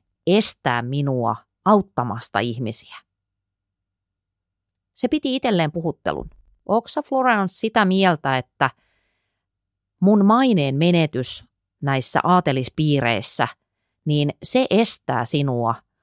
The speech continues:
auttamasta kärsiviä sotilaita Krimin silloisella sotarintamalla, jonne hän sitten meni. Ja, mutta tästä Florencestahan kehkeytyi sitten ihan mieletön tyyppi. Noin muutenkin, että hän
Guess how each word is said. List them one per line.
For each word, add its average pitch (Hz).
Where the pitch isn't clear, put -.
auttamasta 135
kärsiviä 127
sotilaita 113
Krimin 151
silloisella 117
sotarintamalla, 120
jonne 131
hän 120
sitten 117
meni. 170
Ja, 139
mutta 165
tästä 156
Florencestahan 151
kehkeytyi 139
sitten 139
ihan 147
mieletön 143
tyyppi. 131
Noin 156
muutenkin, 170
että -
hän 135